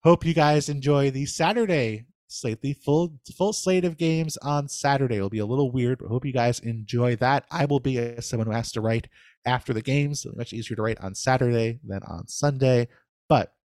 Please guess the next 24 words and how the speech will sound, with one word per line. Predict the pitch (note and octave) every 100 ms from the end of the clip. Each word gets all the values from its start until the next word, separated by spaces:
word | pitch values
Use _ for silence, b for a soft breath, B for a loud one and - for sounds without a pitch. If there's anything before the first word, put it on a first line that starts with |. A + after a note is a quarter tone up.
| _ _ _ - -
until | G#2 G2+ C3 B2 A#2+ A#2 A2+ - A2+
the | B2
new | D3 F3
year, | D#3+ G3+ A#3 -
I | G2
believe, | G2 F#2 G2+ - -
will | -
be | G#2
the |
next | G2+ G2+ -
time | G#2 G2+ -
I | - F#2+
speak | - D#3 -
to |
you. | D3+ B2+ b b b b _
Thanks | F#3+ G#3 -
so | F3+
much | D3+ C3 - - _
for | - B2
listening | A#2+ - B2+
this | A#2+ A#2 -
year. | A#2+ A2 G#2+ -
Really | A2 A#2 C#3 E3 D#3
appreciate | B2+ - A#2 - B2+ A2+